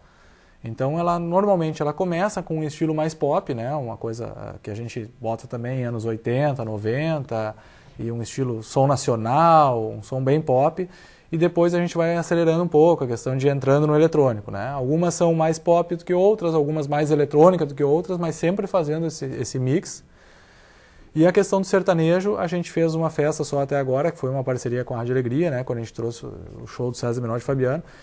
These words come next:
E estamos iniciando um projeto solo agora, só da Retro da Nata, no dia dezesseis de julho, no N H Hall, né? Que vai ter uma festa, ah, sertaneja, ah, que daí a gente pretende fazer um projeto mensal também,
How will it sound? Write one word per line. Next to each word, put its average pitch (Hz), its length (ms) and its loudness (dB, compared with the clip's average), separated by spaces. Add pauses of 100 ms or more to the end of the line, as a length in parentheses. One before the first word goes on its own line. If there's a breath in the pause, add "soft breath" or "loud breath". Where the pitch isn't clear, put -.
(280 loud breath)
E 139 60 0
estamos 156 520 0
iniciando 165 440 2
um 175 60 0
projeto 151 360 2
solo 151 340 2
agora, 135 260 2
só 131 180 -4
da 151 80 -2
Retro 139 240 -2
da 139 100 -2
Nata, 131 260 -4
no 160 100 0
dia 139 140 2
dezesseis 139 520 2
de 165 100 2
julho, 143 400 0 (360 loud breath)
no 120 120 -2
N 135 100 2
H 131 140 2
Hall, 123 320 0
né? 139 160 -4
Que - 80 -10
vai 120 140 0
ter 127 200 0
uma 127 180 -4
festa, 123 540 -4
ah, 104 400 -10
sertaneja, 131 760 -4 (640 soft breath)
ah, 135 420 -6
que - 80 -8
daí 135 300 4
a 151 40 8
gente 156 220 -2
pretende 156 400 2
fazer 139 240 2
um 151 80 0
projeto 147 380 0
mensal 160 440 2
também, 151 440 -2